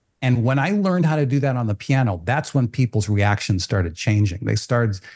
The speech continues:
instead of saying, "Jeff, you're an amazing pianist," they would say, "Jeff, that song that you played today was the exact song that I needed to hear. Thank you for playing that song." And they would say things like, every once in a while, they'd say, "Jeff,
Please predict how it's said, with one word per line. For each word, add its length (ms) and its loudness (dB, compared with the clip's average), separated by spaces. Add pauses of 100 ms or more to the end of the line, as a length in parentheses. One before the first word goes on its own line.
(140)
instead 320 0
of 80 -2
saying, 300 0
"Jeff, 280 0
you're 100 0
an 40 2
amazing 400 0
pianist," 680 -4 (340)
they 80 0
would 100 0
say, 160 0
"Jeff, 320 0
that 140 -2
song 280 0
that 80 -4
you 60 -6
played 260 -2
today 220 0
was 140 2
the 60 2
exact 340 -2
song 280 0
that 120 0
I 40 0
needed 280 0
to 60 0
hear. 360 -2
Thank 260 2
you 180 2
for 120 -6
playing 460 0 (120)
that 320 -4
song." 500 -4 (720)
And 300 2
they 240 0
would 160 0
say 240 0
things 440 0
like, 380 0 (600)
every 280 2
once 240 2
in 80 0
a 40 2
while, 240 2
they'd 180 -2
say, 180 0
"Jeff, 540 -2